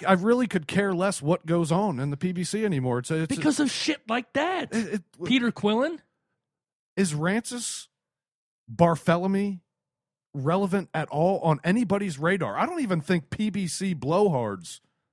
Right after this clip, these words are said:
Speaker 1: were watching this.
Speaker 2: They sure as fuck didn't promote this fight.
Speaker 1: I didn't hear a word about this fight. Not a word. On Spike. This is their worst card ever.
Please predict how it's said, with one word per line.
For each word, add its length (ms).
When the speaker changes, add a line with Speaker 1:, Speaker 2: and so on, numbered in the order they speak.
Speaker 1:
were 120
watching 420
this. 220
Speaker 2:
They 160
sure 260
as 100
fuck 220
didn't 220
promote 340
this 200
fight. 160
Speaker 1:
I 120
didn't 240
hear 320
a 240
word 760
about 340
this 160
fight. 260
Not 200
a 40
word. 420
On 220
Spike. 340
This 160
is 140
their 160
worst 280
card 260
ever. 260